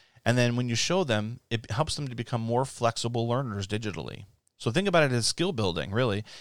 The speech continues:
If we show them how to utilize those learning management systems as they go throughout their course of education, it becomes second nature to them and a lot less daunting when they have to do it as part of their job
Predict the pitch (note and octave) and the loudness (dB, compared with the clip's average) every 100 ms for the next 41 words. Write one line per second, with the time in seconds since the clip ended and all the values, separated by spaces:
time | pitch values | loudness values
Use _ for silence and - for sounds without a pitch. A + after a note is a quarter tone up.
0 | - G#2+ A2+ B2 A#2+ - C3 E3+ - D3 | -2 -2 2 0 2 2 2 0 0 0
1 | D#3+ - C#3 D3 C3 B2 A#2 A2 G#2+ A#2 | 0 -2 -2 0 2 2 0 -4 -2 -4
2 | C3 A2 A2+ A#2 G#2 G2+ A#2 - B2 B2+ | -2 -2 -4 -4 -6 -6 -4 -4 -6 -6
3 | - A2 A#2+ B2+ A#2 A2+ A#2 G#2+ - C#3+ | -4 -2 0 -2 0 0 -2 -4 -4 -4
4 | F3+ B2 - A2+ - F#2 G2 - C3+ - | -2 -6 -4 -6 -4 -6 -6 -6 -4 -4
5 | F2+ - _ - D3 G3 B3 A3 - G3+ | -6 -10 _ -10 -8 -6 -4 -4 -2 -4
6 | F3 D3 - A#2+ - F#2 F#2 - - - | -4 -4 -2 -4 -4 -2 -4 -6 -16 -14
7 | - C3 B2+ D#3+ - C3+ A2 G#2+ B2+ C#3 | -4 0 4 4 6 2 2 0 0 -2
8 | F#2+ F2 F#2+ - _ - A2+ A#2 C3 C3+ | -6 -6 -10 -20 _ -4 0 2 2 2
9 | - G2 G2 F#2+ - G2+ G#2 - G#2 G2 | -2 -4 0 -2 -2 -4 -4 0 0 0
10 | F#2 F#2 F#2+ F#2+ A2 | -2 -2 0 0 0